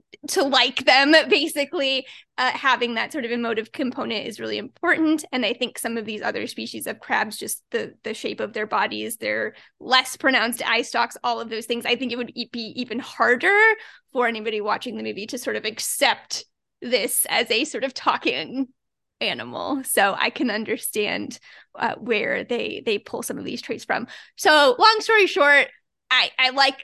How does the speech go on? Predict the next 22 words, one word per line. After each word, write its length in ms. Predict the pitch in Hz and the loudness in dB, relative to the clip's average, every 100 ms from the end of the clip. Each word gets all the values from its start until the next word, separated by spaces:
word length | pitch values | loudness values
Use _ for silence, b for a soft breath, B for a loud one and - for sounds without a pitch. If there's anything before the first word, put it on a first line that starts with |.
| - | -8
the, 240 | 285 262 - | -2 -2 -2
the 140 | 262 | -8
visual 480 | 240 254 240 226 233 | -6 -2 -2 0 -2
of, 240 | 240 233 226 | 0 0 -2
of 160 | 247 220 | -10 -8
Sebastian. 480 | 254 233 - 277 233 | 0 0 0 -6 -4
I 280 | - - _ _ _ | -4 -4 _ _ _
think 300 | 262 233 - | -2 -2 0
that 120 | 240 | -2
maybe 260 | 226 208 190 | 0 -4 -4
he's 280 | - - - | -10 -10 -10
a 60 | |
mix 480 | - - - - - _ _ - | -10 -10 -12 -14 -16 _ _ -6
of 280 | - - - - _ _ _ _ _ _ | -6 -8 -16 -20 _ _ _ _ _ _
multiple 420 | 262 - - 226 | -8 -8 -10 -10
crab 220 | - - | -8 -8
species, 400 | - 214 214 233 | -8 -12 -10 -6
but 120 | 226 226 | -6 -2
maybe 360 | 240 240 233 | 0 0 -2
most 280 | 220 202 - | -4 -4 -4
closely 400 | - 254 - - | -6 -8 -6 -8
visually 680 | - 269 - - - - 240 | -8 -10 -8 -8 -8 -8 -10